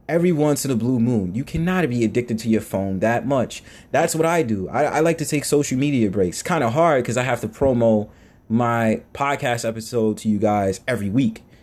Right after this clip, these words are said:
So I'm always on here and I'm like, "Okay, I gotta, I gotta promo for this. I gotta promo for that." Yo, it be kicking my ass. Sometimes I don't feel like vi-, making videos. Sometimes I don't feel like talking. Sometimes I just don't feel like making an episode, but I have to stick to a schedule because this is what I'm trying to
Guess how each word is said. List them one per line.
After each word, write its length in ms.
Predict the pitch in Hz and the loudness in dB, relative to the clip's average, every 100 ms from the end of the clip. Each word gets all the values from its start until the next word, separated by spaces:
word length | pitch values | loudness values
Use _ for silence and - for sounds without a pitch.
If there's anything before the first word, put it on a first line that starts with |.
| - | -18
So 140 | - 117 | -4 2
I'm 100 | 117 | 6
always 340 | 165 160 139 | 6 6 4
on 200 | 135 127 | 4 2
here 260 | 123 123 117 | 2 2 4
and 80 | 113 | 2
I'm 80 | |
like, 140 | 107 104 | 0 2
"Okay, 400 | 113 117 101 95 | 0 2 0 0
I 100 | 110 | 0
gotta, 340 | 113 - - - | 0 0 -4 -2
I 100 | 110 | 0
gotta 260 | 117 101 | 0 0
promo 500 | - - 127 117 113 | -2 0 2 4 2
for 120 | 113 | 2
this. 220 | 110 113 110 | 2 2 2
I 60 | |
gotta 140 | 110 95 | 0 0
promo 320 | 117 107 101 | 0 0 0
for 120 | 98 | -2
that." 240 | 98 71 - - - - - 147 | -2 -2 -16 -20 -20 -20 -8 -2
Yo, 160 | 127 | 2
it 100 | 139 | 2
be 100 | 180 | 0
kicking 260 | - 170 139 | 0 0 0
my 160 | 113 | 0
ass. 320 | 92 117 98 - | 0 -2 -2 -2
Sometimes 420 | 175 180 165 131 | -2 2 0 2
I 60 | |
don't 240 | 113 131 113 | 2 2 2
feel 140 | 143 | 2
like 200 | 135 120 | 2 2
vi-, 260 | 120 117 113 | 0 0 0
making 360 | 120 123 127 117 | 2 2 2 2
videos. 360 | 120 117 110 | 4 4 4
Sometimes 280 | 143 143 120 | 0 -2 -2
I 80 | 98 | -2
don't 300 | 90 113 110 | 0 0 0
feel 160 | 123 | 2
like 140 | 120 107 | 2 0
talking. 560 | 110 110 113 113 110 - - - - - | -2 -2 2 2 2 -2 -20 -20 -20 -6
Sometimes 340 | - 220 208 160 | 2 4 4 4
I 100 | 147 | 2
just 160 | 135 | 2
don't 220 | 127 131 | 2 2
feel 100 | 127 | 4
like 180 | 123 117 | 4 4
making 220 | 113 110 | 4 2
an 60 | 104 | 2
episode, 480 | 110 98 - 90 87 | 0 -2 -6 -6 -4
but 80 | 101 | -4
I 100 | 107 | -2
have 220 | 113 113 | -2 -2
to 100 | 110 | -2
stick 320 | - 110 104 | -2 -2 -4
to 120 | - | -4
a 40 | 107 | -2
schedule 460 | - 139 113 95 | 0 0 2 -2
because 560 | 92 92 101 98 98 95 | -4 -4 0 0 0 -2
this 200 | 101 110 | -4 -2
is 120 | 107 | -2
what 160 | 101 104 | 0 0
I'm 180 | 101 104 | 0 -2
trying 460 | - 98 98 98 | -2 -2 -2 -4
to 300 | - 95 92 | -4 -4 -4